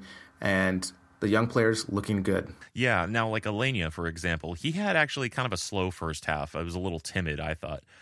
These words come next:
Speaker 2: Um, but he did get more intense in the second half, and then he also set things in motion on both, uh, P K's and Vidal's goals.
Speaker 1: Yeah, I'm really excited to see Aleñá's growth. You know, he's, he's becoming a really solid player.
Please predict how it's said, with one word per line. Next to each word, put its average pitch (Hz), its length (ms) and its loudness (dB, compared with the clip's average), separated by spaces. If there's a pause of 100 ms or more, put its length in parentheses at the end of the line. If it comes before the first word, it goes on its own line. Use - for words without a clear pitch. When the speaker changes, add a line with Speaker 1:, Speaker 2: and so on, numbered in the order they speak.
(160)
Speaker 2:
Um, 95 180 0
but 92 100 -2
he 101 120 0
did 120 260 0
get 107 160 2
more 98 220 -2
intense 87 540 -2
in 92 120 -6
the 82 80 -6
second 92 340 -2
half, 76 400 -4
and 85 320 0
then 95 160 4
he 98 160 -2
also 104 420 0
set - 320 0
things 95 320 -2
in 90 120 -2
motion 87 480 -2 (240)
on 90 220 0
both, 87 400 -2
uh, 80 200 -2
P 135 160 -2
K's 104 500 2
and 87 240 0
Vidal's 85 500 0
goals. 73 240 -8
Speaker 1:
Yeah, 135 120 4
I'm 139 80 2
really 156 160 6
excited 127 320 6
to 117 80 2
see 117 280 4
Aleñá's 107 520 4
growth. 98 460 4
You 98 80 2
know, 101 180 6
he's, 98 300 2
he's 101 240 -4
becoming 110 460 4
a 95 60 4
really 107 380 4
solid 107 380 4
player. 104 480 4